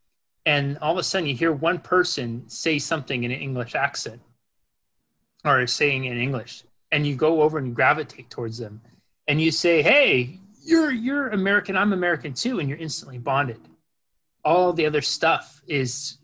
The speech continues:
is gone. It doesn't matter their political beliefs. It doesn't matter anything else. All that matters is that they're American and you have this thing in common. Because in a place where everything is uncommon,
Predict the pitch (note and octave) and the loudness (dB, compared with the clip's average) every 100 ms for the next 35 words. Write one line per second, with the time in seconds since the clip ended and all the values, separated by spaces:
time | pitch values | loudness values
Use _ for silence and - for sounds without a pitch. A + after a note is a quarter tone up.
0 | - C#3 A#2+ - E3 A2+ A2 A#2 C#3 D3 | -4 -2 0 0 0 0 -4 -4 -4 -2
1 | C#3 C3+ B2 - C3+ C#3 C3+ C3 C3+ C3 | -2 0 -4 -4 -4 -4 -6 -4 -2 -4
2 | - C3 C3 C3+ B2+ C3 B2+ C3+ B2+ B2 | -8 -8 -8 -6 -4 -4 -4 -6 -8 -4
3 | D#3 F3 C#3+ D3+ C3+ C#3 D3 C#3 B2 A#2+ | -2 -2 -4 -6 -6 -2 -2 0 -4 -4
4 | B2+ - C3+ B2 B2 C#3 B2+ A#2+ A#2+ A#2 | -6 -4 -4 -2 -2 -2 -4 -8 -8 -6
5 | B2+ A#2+ - B2 A#2 A#2 C#3 C3+ A2+ A#2 | -8 -10 -10 -8 -10 -4 -2 -2 -6 -12
6 | - B2 C3 B2 B2+ B2 - D3+ - C3+ | -14 -6 -6 -4 -6 -6 -4 -4 -4 -8
7 | C3+ B2+ B2+ A#2+ - A3+ A#3 C#3 A#2+ A2+ | -8 -10 -12 -10 -2 -2 -2 -4 -8 -8
8 | B2+ | -14